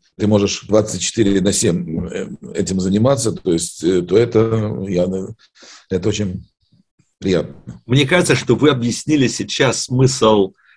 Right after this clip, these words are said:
Speaker 2: э, марора и мацы. Потому что если марор — это горечь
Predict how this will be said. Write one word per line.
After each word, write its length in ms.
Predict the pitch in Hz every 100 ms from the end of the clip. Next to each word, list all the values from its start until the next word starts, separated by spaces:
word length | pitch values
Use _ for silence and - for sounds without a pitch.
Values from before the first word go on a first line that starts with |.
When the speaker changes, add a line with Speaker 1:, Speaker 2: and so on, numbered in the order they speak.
| _ _ _
Speaker 2:
э, 100 | - 98
марора 960 | 98 107 110 117 151 151 110 101 92 -
и 100 | -
мацы. 640 | 113 110 113 - 147 95 - _ _ _ - - - _
Потому 320 | 95 110 127
что 340 | 135 127 110 -
если 240 | 110 -
марор — 380 | 107 117 143 147
это 180 | 117 -
горечь 840 | 92 87 143 156 104 - - -